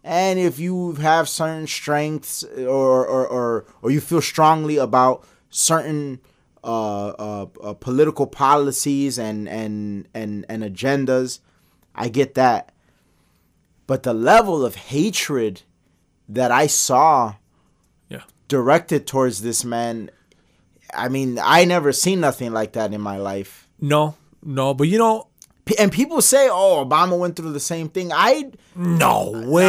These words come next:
Speaker 1: I don't,
Speaker 2: Jesus
Speaker 1: I don't remember
Speaker 2: Christ.
Speaker 1: seeing anything like that. Like, I,
Speaker 2: Hell
Speaker 1: I
Speaker 2: no.
Speaker 1: remember seeing, like, the House Republicans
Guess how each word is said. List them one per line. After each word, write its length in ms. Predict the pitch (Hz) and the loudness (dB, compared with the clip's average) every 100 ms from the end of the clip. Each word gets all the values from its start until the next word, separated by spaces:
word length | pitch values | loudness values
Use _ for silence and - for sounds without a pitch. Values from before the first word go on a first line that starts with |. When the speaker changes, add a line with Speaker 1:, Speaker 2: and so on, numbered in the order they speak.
| 185 | 6
Speaker 1:
I 460 | 143 135 127 160 | 6 4 2 2
don't, 240 | 262 285 220 | 0 -2 -6
Speaker 2:
Jesus 340 | 175 214 160 | -4 -2 0
Speaker 1:
I 180 | 160 214 | 2 2
don't 160 | 254 180 | 2 -2
remember 440 | 139 131 175 143 | -2 0 0 2
Speaker 2:
Christ. 200 | 151 - | 0 -2
Speaker 1:
seeing 280 | 160 156 139 | -4 -4 -4
anything 460 | 143 147 123 135 | -6 -6 -8 -8
like 220 | 117 110 104 | -6 -8 -4
that. 340 | 139 202 156 | 2 4 4
Like, 160 | - 240 | 2 4
I, 20 | |
Speaker 2:
Hell 180 | 220 139 | 4 4
Speaker 1:
I 120 | 240 | 4
Speaker 2:
no. 120 | 320 | 2
Speaker 1:
remember 320 | - 277 269 240 | -2 -4 -4 -6
seeing, 540 | - 220 233 233 220 - _ _ _ - | -6 -6 -6 -10 -14 -20 _ _ _ -12
like, 220 | - 147 - | -2 0 2
the 80 | 135 | 0
House 360 | 143 208 - | 4 4 4
Republicans 1000 | 151 - 185 175 185 180 185 185 175 - | -2 0 0 0 -2 -2 -4 -4 -8 -10